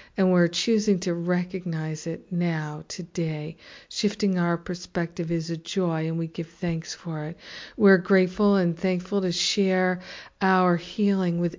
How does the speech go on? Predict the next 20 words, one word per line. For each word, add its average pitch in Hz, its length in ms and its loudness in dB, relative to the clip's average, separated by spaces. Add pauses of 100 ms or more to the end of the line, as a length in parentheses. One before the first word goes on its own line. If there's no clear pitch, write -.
everyone 202 600 -2
because 175 420 -8
we're 180 180 0
one 170 300 -2
with 180 220 -6
them. 160 320 -4 (420)
In 185 180 4
deep 190 300 2
abiding 175 580 2
gratitude, 165 800 -2
we 175 180 2
allow 165 460 2
the 180 100 0
healing 185 540 -2
to 190 120 -6
be. 156 460 -6 (400)
We 202 160 4
let 185 640 2 (100)
it 175 360 -6
be, 156 360 -6